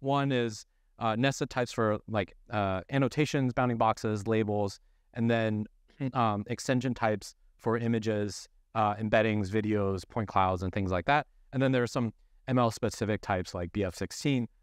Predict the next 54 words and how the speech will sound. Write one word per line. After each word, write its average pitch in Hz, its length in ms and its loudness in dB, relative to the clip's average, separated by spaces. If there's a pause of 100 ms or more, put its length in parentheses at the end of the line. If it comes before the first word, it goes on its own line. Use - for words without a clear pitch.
(120)
but 131 80 -2
those 151 180 2
should 143 160 -2
be 123 120 2
fairly 123 340 2
easy 101 260 -2
to 95 60 -2
add. 90 320 0 (260)
And 107 180 -2
the, 101 300 -2
the, 113 180 -2 (220)
the 107 280 -2
problems 123 360 2
are 107 80 0
gonna 101 160 -2
be 98 280 -2
sort 101 220 -4
of 92 120 -10 (300)
how 117 160 4
to 113 80 0
make 107 200 -2
sure 107 320 0
that 95 240 -2
all 107 240 -2
of 98 80 -4
these 98 240 -2
different 98 260 -4
layers 92 280 -4
agree 151 240 4
with 131 120 0
each 123 140 0
other 110 320 2
and 90 120 -4
can 98 120 -2
talk - 220 -8
to 90 80 -6
each - 120 -8
other. - 220 -18 (680)
Um, 110 360 -2 (400)
two 185 160 4
other 160 400 4
sort 127 220 0
of 110 80 -2
small 123 200 0
problems 113 540 0
is 107 260 0
in 113 180 0
the, 104 240 0 (360)
the 110 100 0
sort 101 200 -2
of 95 60 -10
push 170 200 0
down 147 200 2
layer. 123 340 0